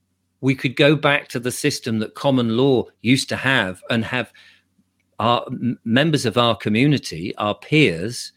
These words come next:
twelve juries, to sort of make the decision whether we've been behaving properly, or even if the law itself is, is sensible, because some laws that get made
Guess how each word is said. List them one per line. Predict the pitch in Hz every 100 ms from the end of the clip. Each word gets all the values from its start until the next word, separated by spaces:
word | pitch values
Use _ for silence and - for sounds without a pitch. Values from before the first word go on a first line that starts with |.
| _
twelve | - 120 117 104 - _ _ _ _ _
juries, | - 143 135 92 92 120 - - _ _ _ _ -
to | 139
sort | - 127
of | 120
make | 123 135 131
the | 131
decision | 117 117 147 117 117
whether | 113 123 120
we've | 113 127 -
been | 127 123 113
behaving | 107 110 127 110 110 104 - _
properly, | - 139 - 92 87 107 - - -
or | 180
even | 240 247 240
if | -
the | 185
law | 170 180 226 208
itself | 165 - - - 208 156 - -
is, | 160 160 143 - _ _ _ -
is | 185 -
sensible, | - 233 220 - 101 80 76 _ _ _ -
because | 143 156 -
some | 196 190
laws | 127 110 101 -
that | 113 -
get | 113 -
made | 104 98 90 123 131